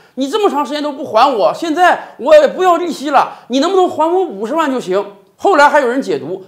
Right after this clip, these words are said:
说，这个女的当时借给她朋友钱的时候，也是出于一片善心，而且双方是朋友关系嘛，连借条都没打。结果现在人家朋友翻脸不认人了，钱也不打算还了，所以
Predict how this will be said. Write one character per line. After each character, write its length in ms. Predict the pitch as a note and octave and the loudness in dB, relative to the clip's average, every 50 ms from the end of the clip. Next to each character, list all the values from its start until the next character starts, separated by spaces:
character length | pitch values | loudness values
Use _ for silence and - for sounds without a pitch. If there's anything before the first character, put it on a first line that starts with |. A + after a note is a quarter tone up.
| _ | _
说， 140 | - - D4+ | -8 -6 -2
这 100 | A#3+ - | -2 0
个 80 | F4+ E4+ | -2 -2
女 160 | C4 G3+ D3 | -2 -2 0
的 220 | D#3+ G3 F#3+ E3 - | 2 2 2 2 0
当 160 | C4+ C#4+ C4+ | -2 -2 -2
时 80 | A#3+ C4 | -4 -6
借 140 | G#3+ D4 | -8 -6
给 80 | A#3+ G#3 | -4 -4
她 60 | G3+ | -4
朋 180 | G3+ G#3 G3+ A#3+ | -4 -4 -6 -8
友 60 | A#3+ | -4
钱 140 | F3+ G3+ G#3 | -4 -4 -4
的 120 | A3+ G3+ | -4 -6
时 80 | E3 F#3 | -6 -6
候， 160 | F3+ F#3 F3 | -6 -6 -6
也 100 | C#3+ B2+ | -6 -8
是 120 | C3 F3 | -12 -14
出 180 | - - F#3 F#3+ | -16 -14 -12 -12
于 40 | F#3+ | -12
一 80 | G3 F#3+ | -10 -8
片 140 | F#3 G3+ F#3 | -6 -6 -6
善 200 | F#3 G#3 F#3 D#3+ | -6 -8 -10 -8
心， 320 | C3+ E3+ G3 G3+ G3+ - - _ | -6 -4 -4 -4 -6 -8 -16 _
而 180 | - - C4+ F4 | -6 -4 -4 -2
且 220 | A3 A3+ A3 G#3+ G#3 - - - _ - | -2 0 0 0 0 -2 -8 -20 _ -6
双 200 | - A#3 A#3 A3+ | -4 -2 -2 0
方 140 | A#3 A3+ | -2 -2
是 60 | A3 - | -4 -8
朋 180 | - F#3 G#3+ | -10 -12 -10
友 80 | A#3+ A3 | -10 -6
关 180 | F3+ G#3+ A3+ | -6 -4 -6
系 80 | G#3+ A3 | -4 -6
嘛， 180 | G#3 F#3 - - - _ _ | -6 -8 -8 -8 -14 _ _
连 280 | - F3+ A3 C4 C#4 C#4 | -4 -4 -2 -2 -4 -6
借 280 | - G4+ G#4 F4 A#3 | -4 -2 -2 0 -2
条 260 | - - - F3+ F#3+ A#3+ | -2 -6 -10 -10 -8 -6
都 80 | B3+ | -6
没 160 | A3+ G3+ A3 | -6 -6 -6
打。 140 | G#3 C#3 G#2+ - _ _ _ _ _ _ | -6 -10 -14 -18 _ _ _ _ _ _
结 140 | - F#4 F#4+ | -2 0 0
果 100 | E4 C#4 | 0 0
现 120 | D4+ D#4 | 0 2
在 200 | D#4 F4 E4 - - - - _ - | 2 2 2 2 -2 -10 -18 _ -4
人 160 | - A#3+ C4 | -2 -2 -2
家 80 | C#4+ | -4
朋 200 | - - F#3 A3 | -4 -6 -6 -6
友 80 | B3 A3+ | -6 -6
翻 240 | - - A#3+ B3+ A3+ | -6 -6 -6 -4 -4
脸 160 | F#3 D#3+ D3+ | -6 -6 -8
不 80 | D3+ A#3+ | -8 -8
认 140 | B3+ A#3+ | -6 -4
人 100 | F3+ E3 G#3+ | -4 -2 -2
了， 260 | B3 A3 - - - - _ _ _ | -2 -2 -2 -8 -16 -20 _ _ _
钱 240 | - B3+ C#4+ E4+ | 0 2 4 4
也 80 | E4 D4 | 4 2
不 100 | A#3+ D4+ | 0 -2
打 120 | C4 A3+ | -4 -2
算 120 | A#3 C4+ B3 | -2 -4 -4
还 200 | - - G#3+ B3 | -2 0 0 0
了， 160 | A#3+ - - - | 0 -2 -4 -8
所 200 | - C#4+ F4 F4 | -8 -4 -2 -2
以 120 | D4+ C4 | -2 -4